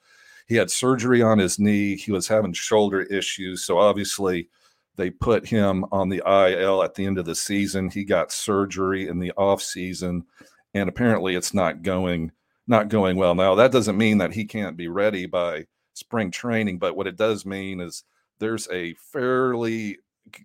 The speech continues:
decent chance that, you know, he's not gonna be a hundred percent. And if you're not a hundred percent, and they, then your chances for re-injury, I think, are even higher than they already are, which every baseball player can get hurt at any time.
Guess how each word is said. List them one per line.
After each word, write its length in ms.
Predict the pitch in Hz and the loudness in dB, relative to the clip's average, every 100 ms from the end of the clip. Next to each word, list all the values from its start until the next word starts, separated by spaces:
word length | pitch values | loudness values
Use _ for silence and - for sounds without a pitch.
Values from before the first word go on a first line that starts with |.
| - | -14
decent 520 | 113 113 - 107 80 | -8 -8 -6 -8 -8
chance 640 | - 113 104 92 82 - - | -6 -2 -2 -2 -6 -10 -4
that, 360 | 95 87 80 - _ _ _ _ _ _ _ - _ - | -2 0 -2 -8 _ _ _ _ _ _ _ -20 _ -8
you 140 | 104 | -4
know, 160 | 98 95 | -2 -2
he's 240 | 120 104 | -4 0
not 200 | 120 98 | 0 0
gonna 180 | 110 90 | -2 -4
be 120 | 92 | -4
a 80 | 85 | -6
hundred 320 | 90 82 82 | -6 -10 -14
percent. 540 | 67 - 80 71 64 - _ | -16 -12 -12 -12 -14 -20 _
And 400 | 101 95 92 90 | -6 -4 -4 -6
if 140 | 90 - | -8 -4
you're 80 | 101 | 2
not 200 | 110 101 | 2 2
a 40 | |
hundred 280 | 110 95 87 | 0 -6 -10
percent, 540 | 85 - 123 110 101 - | -12 -6 -2 -2 -4 -8
and 160 | 98 | -8
they, 380 | 92 90 87 85 _ _ _ _ _ | -6 -8 -8 -12 _ _ _ _ _
then 140 | 107 104 | -4 -4
your 80 | |
chances 420 | 87 117 104 98 - | -4 -4 -6 -6 -12
for 260 | 87 82 | -10 -10
re-injury, 720 | 107 101 98 104 107 92 87 | -10 -10 -6 -4 -4 -4 -6
I 100 | 82 | -6
think, 260 | 80 92 - | -8 -12 -12
are 80 | 87 | -12
even 220 | 92 90 | -10 -10
higher 420 | - 104 101 92 | -2 0 2 0
than 160 | 87 87 | -4 -4
they 140 | 90 | -4
already 260 | 95 87 87 | -2 -2 -2
are, 220 | 95 87 | 0 0
which 200 | 82 - 98 | -4 -8 -8
every 140 | 95 | -8
baseball 400 | 82 82 - 80 | -8 -10 -6 -6
player 260 | - 85 82 | -4 -6 -6
can 160 | 85 | -10
get 160 | 80 - | -8 -6
hurt 220 | 87 80 | -4 -6
at 100 | 76 | -8
any 160 | 87 82 | -12 -12
time. 400 | - 90 85 | -10 -6 -6